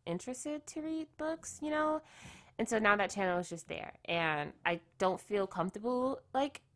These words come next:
um, doing anything else on that channel because I feel like everyone has come because of their interest in books,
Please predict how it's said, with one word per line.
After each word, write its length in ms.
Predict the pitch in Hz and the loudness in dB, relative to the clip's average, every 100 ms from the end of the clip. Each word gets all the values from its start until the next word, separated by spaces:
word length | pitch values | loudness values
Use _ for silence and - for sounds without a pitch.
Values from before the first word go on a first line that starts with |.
| _ _ - | _ _ 2
um, 680 | 214 226 240 247 240 233 226 _ _ | 6 8 6 4 0 -2 -6 _ _
doing 300 | 196 214 226 | 2 4 4
anything 340 | 240 233 240 226 | 4 2 0 2
else 380 | 254 269 - - | 4 2 -2 -2
on 240 | - 262 | 0 2
that 140 | 269 262 | 0 -2
channel 480 | 262 262 262 262 | 0 2 2 2
because 300 | 247 226 220 | 0 -2 -2
I 60 | 202 | -2
feel 240 | - 214 | -2 0
like 180 | 208 196 | 2 2
everyone 300 | 190 185 190 185 | 0 0 0 0
has 220 | 180 - | -2 -4
come 400 | - 180 180 185 - - - - - _ _ _ _ - - - | 0 4 4 0 -4 -20 -20 -20 -20 _ _ _ _ -20 -20 -10
because 320 | 190 220 196 | 0 2 4
of 140 | 190 | 2
their 120 | 185 175 | 2 2
interest 480 | 170 165 180 170 - | 0 -2 -6 -8 -10
in 120 | 170 | -6
books, 560 | 165 185 - - - - | -2 -2 -4 -8 -10 -8